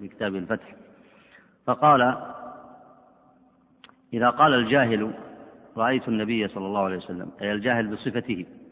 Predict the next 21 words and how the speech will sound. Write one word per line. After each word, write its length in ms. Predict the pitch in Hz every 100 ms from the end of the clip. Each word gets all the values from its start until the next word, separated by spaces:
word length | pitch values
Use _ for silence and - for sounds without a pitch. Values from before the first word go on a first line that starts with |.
| - _ _ _ _ _ _ _ 113
إذا 160 | 117
قال 260 | 123 143 139
الجاهل: 460 | 117 110 131 113
"رأيت 340 | 107 117 123 113
النبي 380 | 107 107 107 98
صلى 180 | -
الله 260 | 95 104 101
عليه 140 | 90
وسلم"، 400 | 90 - 113 107
فإنه 400 | 98 120 135 113
يسأل 300 | 127 131 113
عن 140 | 101 101
صفته، 400 | - 131 92 90 - - _ - _ _ _ _ _ _ _ -
فإن 200 | 113 123
وافق 340 | 147 139 -
الصفة 380 | 117 - 131 127
المروية 640 | 117 107 104 104 117 104 101 - - - - _ _ _ _ _ -
وإلا 440 | 117 143 127 117
فلا 220 | 107 110
يقبل 360 | 110 123 110 101
منه، 180 | 98